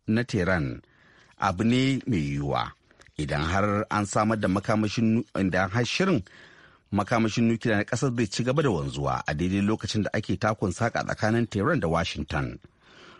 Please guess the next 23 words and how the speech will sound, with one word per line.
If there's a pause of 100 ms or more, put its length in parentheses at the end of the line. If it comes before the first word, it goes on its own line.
(160)
Domin
farfaɗo
da
yarjejeniyar
nukiliyar
da
aka
cimma
a
shekarar
dubu
biyu
da
sha
biyar. (680)
Tun
a
watan
Satumbar
da
ya
gabata
ne